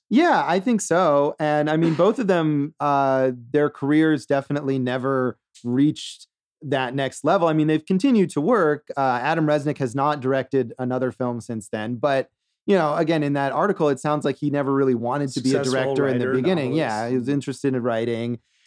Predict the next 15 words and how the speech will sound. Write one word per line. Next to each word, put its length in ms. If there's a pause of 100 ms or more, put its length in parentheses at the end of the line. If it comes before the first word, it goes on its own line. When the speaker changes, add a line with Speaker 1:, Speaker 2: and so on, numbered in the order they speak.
(140)
Speaker 1:
Chris 180
Elliott 300
has 100
never 240
really 220
been 160
the 100
star 640
of 160
a 60
film, 400
but 140
he's 240
a 80
very 760